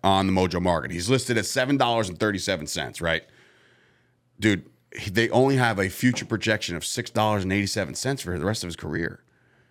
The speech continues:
Like, and he's averaging, uh, right now, what it says is fifty cents a year.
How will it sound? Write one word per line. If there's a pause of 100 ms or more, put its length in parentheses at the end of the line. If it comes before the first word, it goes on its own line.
(180)
Like, (200)
and
he's
averaging,
uh,
right
now,
what
it
says
is
fifty
cents
a
year.